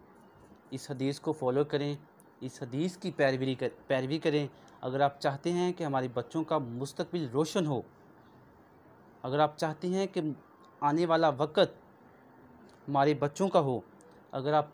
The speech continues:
चाहते हैं डियर ऑडियंस कि बुढ़ापे की उम्र में, ओल्ड एज में आपके बच्चे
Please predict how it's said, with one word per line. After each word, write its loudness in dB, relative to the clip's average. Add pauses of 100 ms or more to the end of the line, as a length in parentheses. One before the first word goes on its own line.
चाहते 0
हैं 2
डियर 2
ऑडियंस 2 (540)
कि -6
बुढ़ापे -2
की -4
उम्र 0
में, 0 (1400)
ओल्ड 2 (100)
एज 2
में -2 (460)
आपके 2
बच्चे -4